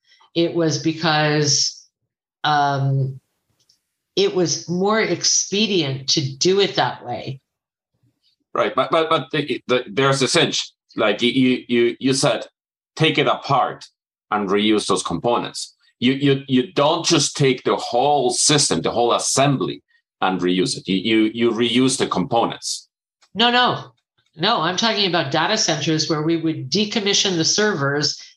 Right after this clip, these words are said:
Speaker 1: and then reship those servers to other locations, either because the O S and, and applications that were on it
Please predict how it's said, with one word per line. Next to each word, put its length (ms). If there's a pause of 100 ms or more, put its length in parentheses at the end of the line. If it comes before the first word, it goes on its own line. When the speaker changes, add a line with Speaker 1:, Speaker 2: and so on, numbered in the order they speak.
Speaker 1:
and 160
then 300
reship 580
those 320
servers 460
to 100
other 360
locations, 1200 (340)
either 380
because 800 (400)
the 720
O 180
S 340
and, 260
and 540
applications 800
that 160
were 240
on 200
it 240